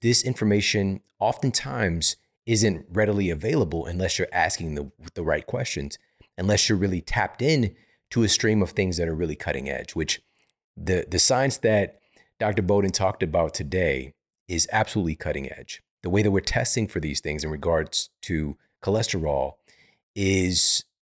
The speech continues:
massively outdated. And it's, it has so many people stuck in the same vanilla view of heart disease and cholesterol that it's missing out on what some of the real risk factors are so we can actually do something about it.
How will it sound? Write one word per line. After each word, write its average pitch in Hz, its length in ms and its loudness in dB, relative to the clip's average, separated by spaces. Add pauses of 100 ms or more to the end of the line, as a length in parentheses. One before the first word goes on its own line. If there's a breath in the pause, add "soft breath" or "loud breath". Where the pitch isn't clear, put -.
(100)
massively 101 800 2
outdated. 71 520 -8 (440)
And 87 600 -2
it's, 95 220 0
it 107 180 0
has 107 280 6
so 127 140 2
many 139 160 2
people 120 240 0
stuck - 320 0
in 113 80 2
the 92 80 4
same 139 540 4 (240 soft breath)
vanilla 107 640 4
view 92 600 4 (460 soft breath)
of 107 480 2 (480)
heart 139 260 0
disease 80 640 0
and 98 300 0
cholesterol 82 840 0 (800 loud breath)
that 107 160 2
it's 110 140 2
missing 123 380 2
out 92 200 2
on 90 260 -2
what 95 160 2
some 98 140 0
of 98 40 0
the 95 80 -2
real 131 380 4
risk 110 320 2
factors 78 480 0
are 78 220 0
so - 120 2
we 107 120 4
can 107 160 2
actually 107 340 2
do 92 220 -2
something 85 400 -2
about 71 360 -4
it. - 200 -18